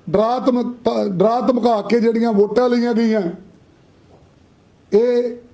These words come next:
ਜਾਂਚ ਕਰਨੀ ਚਾਹੀਦੀ ਆ। ਜਿਹੜੇ ਬੰਦੇ ਜਿੱਦਾਂ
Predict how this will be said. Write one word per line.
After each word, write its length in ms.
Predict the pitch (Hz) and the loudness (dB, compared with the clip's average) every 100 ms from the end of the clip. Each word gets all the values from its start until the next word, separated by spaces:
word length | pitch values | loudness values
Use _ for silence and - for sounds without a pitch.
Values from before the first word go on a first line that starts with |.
| - | -16
ਜਾਂਚ 440 | 117 180 190 214 190 | -4 -2 0 -2 -4
ਕਰਨੀ 360 | - 214 208 208 | -2 0 0 0
ਚਾਹੀਦੀ 480 | - 180 190 185 214 | -2 0 0 2 2
ਆ। 100 | 208 | 0
ਜਿਹੜੇ 340 | 143 202 233 | 2 2 2
ਬੰਦੇ 420 | 196 170 170 165 147 - - _ _ _ _ _ - _ _ | 2 0 2 0 -2 -16 -20 _ _ _ _ _ -20 _ _
ਜਿੱਦਾਂ 440 | 139 180 202 247 | -2 0 2 0